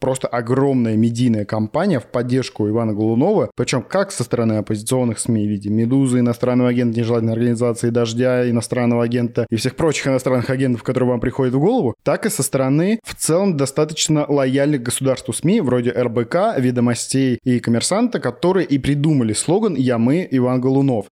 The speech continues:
И понятное дело, что там была большая офлайн-активность. Сначала были пикеты, на которые выходили журналисты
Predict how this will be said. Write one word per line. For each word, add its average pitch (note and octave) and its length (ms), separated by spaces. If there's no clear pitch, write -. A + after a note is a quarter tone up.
И C#3 320
понятное F3 440
дело, B2+ 360
что A#2 420
там D#3+ 220
была D3 360
большая D3+ 460
офлайн-активность. B2 1120
Сначала E3 380
были C#3+ 240
пикеты, C3 560
на A2+ 100
которые A#2+ 260
выходили B2 440
журналисты B2 720